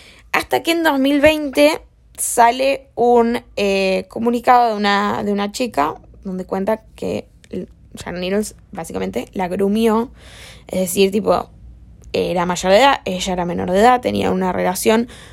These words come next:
no sexual, pero una relación muy, muy, muy cercana, donde Sharon Needles la manipulaba, le decía, tipo, "córtate las venas",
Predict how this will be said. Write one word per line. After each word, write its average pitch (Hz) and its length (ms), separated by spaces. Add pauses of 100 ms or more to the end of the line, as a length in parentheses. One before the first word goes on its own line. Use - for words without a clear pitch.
(180)
no 254 480
sexual, 269 800 (400)
pero 208 260
una 202 200
relación 208 400 (160)
muy, 226 240
muy, 233 160
muy 233 160
cercana, 277 640 (320)
donde 214 180
Sharon 208 240
Needles 214 400
la 196 140
manipulaba, 226 880
le 202 140
decía, 185 280
tipo, 190 260
"córtate 175 360
las 165 160
venas", 226 580